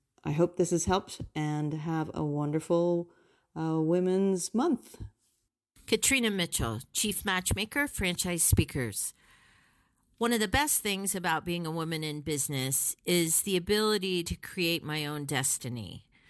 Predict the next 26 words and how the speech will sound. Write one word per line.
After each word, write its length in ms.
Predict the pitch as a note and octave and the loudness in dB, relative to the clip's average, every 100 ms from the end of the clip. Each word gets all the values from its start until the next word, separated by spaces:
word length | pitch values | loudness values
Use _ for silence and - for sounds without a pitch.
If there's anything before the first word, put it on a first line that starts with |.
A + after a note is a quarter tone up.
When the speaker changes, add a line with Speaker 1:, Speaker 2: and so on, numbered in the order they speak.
| - _ - | -20 _ -6
Speaker 2:
I 100 | F3 | 0
love 280 | F3 F#3 G3 | 2 0 0
being 260 | G3 F#3+ F3 | -2 0 0
radically 480 | E3 E3+ F#3 F#3 | 0 -2 -4 -8
responsible 840 | D#3+ E3 - D3 D3 E3 F3+ E3+ E3+ | -6 -4 -4 -4 -6 -6 -8 -6 -4
for 400 | - F3 D#3 C#3+ | 0 0 0 -2
my 280 | - D3+ D3+ | -2 -2 2
success, 720 | E3 - F#3 - F3 D#3+ F3 - | 4 2 4 2 2 2 2 2
the 140 | C#3 | 2
success 640 | - D3 - - E3 F3+ - | -2 0 2 2 2 -2 -4
of 140 | D3 C#3+ | -6 -2
our 140 | C3 | -2
team, 640 | C3 - F#3 F3 F3+ F#3 F#3 | 0 -2 -2 -2 -2 -2 -4
and 160 | D#3+ D#3+ | -4 -2
the 40 | |
success 540 | C#3+ - - - D3 - | 0 0 0 0 0 0
of 120 | D3+ | -2
our 120 | C#3 | -4
brand. 640 | A#2+ B2 A#2+ B2 A#2+ - - _ - - - - _ _ _ _ _ _ F3+ | -4 -6 -6 -4 -6 -10 -16 _ -20 -20 -20 -20 _ _ _ _ _ _ -2
I 120 | F#3 | 0
love 480 | F3+ E3+ E3+ F#3 - | 0 2 0 -2 -6
creating 580 | - F3 E3+ F3 F3 | -4 0 2 0 -2
kind, 640 | F3+ - D#3 E3+ F3+ F#3 F3+ F3 | -6 -4 -2 -2 -2 -2 -4 -8
loving, 540 | E3+ E3 E3 F3 F#3 | -4 0 0 0 -2
honest 460 | F3+ D#3+ D#3+ F3 - | -2 -2 -2 -2 -2
relationships 1080 | E3 D3+ D3+ - F#3 - F#3+ F3 - - | -4 -4 -4 -4 -4 -4 -4 -4 -2 -4